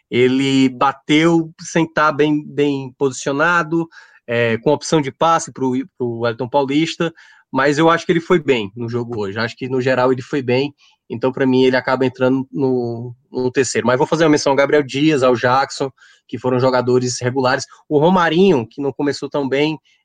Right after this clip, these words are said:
deu uma melhorada, mas, assim, pelo nível que o Romarinho vem apresentando nos, nos últimos jogos,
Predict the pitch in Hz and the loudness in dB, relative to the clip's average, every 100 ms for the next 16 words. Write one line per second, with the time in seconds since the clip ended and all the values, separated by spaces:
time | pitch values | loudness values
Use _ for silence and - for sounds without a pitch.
0 | - 131 151 147 139 131 135 156 156 165 | -2 2 4 4 4 4 2 2 0 -4
1 | 117 127 131 131 - 117 - _ _ _ | -4 -2 -2 -2 -4 -6 -8 _ _ _
2 | _ - 147 160 156 147 143 151 139 139 | _ -4 0 4 4 4 2 -2 0 0
3 | 131 127 127 123 123 120 131 127 139 160 | 0 0 -2 -2 -4 -2 -2 -2 -4 -6
4 | 135 123 131 135 127 131 135 | -6 -6 -6 -4 -2 -4 -8